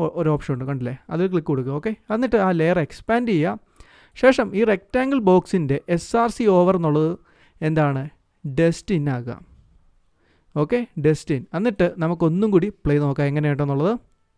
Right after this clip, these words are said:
ഓക്കെ, ഇപ്പോൾ നമുക്ക് കാണാൻ പറ്റും അത് എങ്ങനെയുണ്ടോ ഒരു ആനിമേഷൻ, കണ്ടില്ലേ? അക്ഷരം വന്ന്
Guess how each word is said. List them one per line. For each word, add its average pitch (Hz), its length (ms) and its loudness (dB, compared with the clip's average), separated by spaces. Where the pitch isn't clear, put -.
ഓക്കെ, - 440 -4
ഇപ്പോൾ 196 160 0
നമുക്ക് 208 220 4
കാണാൻ 196 200 4
പറ്റും 180 180 4
അത് 170 120 2
എങ്ങനെയുണ്ടോ 170 360 2
ഒരു 147 140 2
ആനിമേഷൻ, 139 420 -2
കണ്ടില്ലേ? 143 260 0
അക്ഷരം 175 340 0
വന്ന് 165 120 2